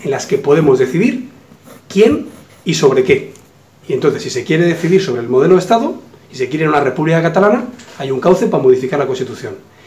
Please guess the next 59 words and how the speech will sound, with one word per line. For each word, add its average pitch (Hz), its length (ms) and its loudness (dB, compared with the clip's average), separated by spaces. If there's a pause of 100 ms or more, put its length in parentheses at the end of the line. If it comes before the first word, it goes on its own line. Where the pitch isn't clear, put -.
(240)
Y 180 80 -2
si 160 140 -6
se 139 160 -4
quiere 214 240 6
decidir 196 520 2
sobre 139 260 -2
la 131 60 2
independencia 147 600 2
de 180 60 2
un 180 100 4
territorio, 233 540 2 (460)
pues 139 180 2
ni 135 120 4
Naciones 180 440 4
Unidas 214 360 4
lo 175 80 2
va 190 80 6
a - 20 -2
permitir, 185 420 4
solo 220 200 0
hay 214 80 0
una 202 120 4
constitución 185 480 0
del 180 120 2
mundo 202 260 2
que 165 60 -2
lo 147 80 -2
permite. 139 320 -2 (600)
La 135 120 -2
de 127 80 -2
Etiopía, 180 680 0 (140)
hasta 151 200 -6
hace 165 140 -4
poco, 202 340 -2 (120)
y 165 80 -4
la 143 100 0
de 131 100 0
Bolivia, 175 420 4
de 135 80 -2
Evo 127 160 0
Morales. 98 480 -10 (360)
Entonces, - 220 -18
hombre, 156 160 -4
yo 123 80 -8
lo 139 80 -2
que 147 60 0
estoy 165 160 -2
pidiendo 170 280 2
es - 20 2
una 185 120 4
Cataluña 180 440 4
moderna, 160 480 0
una 175 120 0
Cataluña 196 460 4
que 165 100 -2
se 131 100 -2
equipare 127 360 0
a 233 140 -4
Francia, 151 340 -4